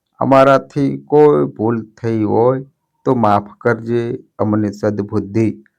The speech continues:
આપજે, અમારા કર્મ શાંતિ, સમૃદ્ધિ અને સુખ આપજે માં." મિત્રો, આ સાથે જ આપણે આપણા કર્મો શુદ્ધ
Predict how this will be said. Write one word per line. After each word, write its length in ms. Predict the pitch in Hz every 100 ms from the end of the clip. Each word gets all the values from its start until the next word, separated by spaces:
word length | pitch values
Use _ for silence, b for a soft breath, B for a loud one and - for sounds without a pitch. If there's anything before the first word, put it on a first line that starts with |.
| _ -
આપજે, 800 | 104 101 104 110 120 120 117 - _ _ _ _
અમારા 460 | - 135 131 127 120
કર્મ 440 | - 117 110 113
શાંતિ, 840 | 113 - 107 110 110 110 120 -
સમૃદ્ધિ 800 | 120 - 107 104 104 101 - 117 - -
અને 320 | 113 110 101 - _ _ _ -
સુખ 320 | 170 165 - _ -
આપજે 440 | - - 107 110
માં." 380 | 107 98 87 107 _ _ _ _ _ _ _ _ _ _ _ _ -
મિત્રો, 640 | 127 139 156 156 160 - _ _ _
આ 100 | 123
સાથે 520 | 139 - 131 127 151 147
જ 100 | 143
આપણે 420 | 113 113 117 117
આપણા 380 | - 107 113 110
કર્મો 500 | - 110 107 113 110
શુદ્ધ 320 | - 120